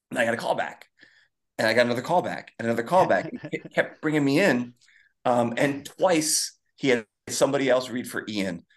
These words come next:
Speaker 1: Um, and I read the mold. But the, the, <laughs> the, the, one of those guys was really good. He was more of a theater actor, but he
Speaker 2: Hmm.
Speaker 1: was incredible. And I was like, "Oh, man." And we're going through this whole process.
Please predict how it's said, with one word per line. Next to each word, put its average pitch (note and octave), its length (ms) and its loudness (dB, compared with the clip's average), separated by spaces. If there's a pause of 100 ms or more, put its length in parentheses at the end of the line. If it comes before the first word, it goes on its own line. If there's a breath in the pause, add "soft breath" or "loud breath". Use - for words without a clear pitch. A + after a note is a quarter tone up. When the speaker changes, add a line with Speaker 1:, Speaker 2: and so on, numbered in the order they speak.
(240 soft breath)
Speaker 1:
Um, G2 480 -4 (460)
and A#2 100 0
I A2+ 100 6
read A2 320 2 (140)
the A2+ 80 -6
mold. G#2 320 0 (180 soft breath)
But B2+ 140 2
the, B2 220 -2
the, C3+ 540 0 (180 soft breath)
<laughs> - 200 -20
the, G#2 340 4
the, A2+ 100 4
one D3+ 240 2
of D#3 60 6
those B2+ 160 0
guys G#2 260 -2
was G2 120 -14
really A#2 460 -4
good. F#2+ 320 -6 (300)
He C#3 60 -4
was C3+ 100 -2
more D#3+ 200 4
of A#2 80 2
a A2+ 40 -12
theater D3+ 280 -2
actor, - 460 -10 (300)
but A#2 220 2
he B2+ 100 -2
Speaker 2:
Hmm. A#2 80 -4
Speaker 1:
was G2+ 260 -10
incredible. A#2 500 0
And F#2+ 60 0
I A2 40 -6
was A2 80 -8
like, B2+ 180 -6
"Oh, B2+ 180 -4
man." C#3+ 380 -4 (720)
And C3+ 280 2
we're C3+ 60 -2
going D#3+ 160 2
through D#3+ 100 -4
this C3+ 100 -8
whole D#3+ 140 -4
process. A#2+ 560 0